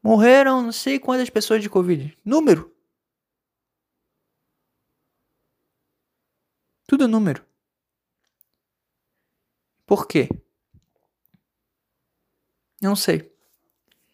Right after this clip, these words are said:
Quer dizer, porque tem muita gente, é isso. Esse é o ponto.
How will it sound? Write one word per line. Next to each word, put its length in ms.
Quer 140
dizer, 400
porque 440
tem 140
muita 260
gente, 360
é 40
isso. 280
Esse 220
é 20
o 40
ponto. 420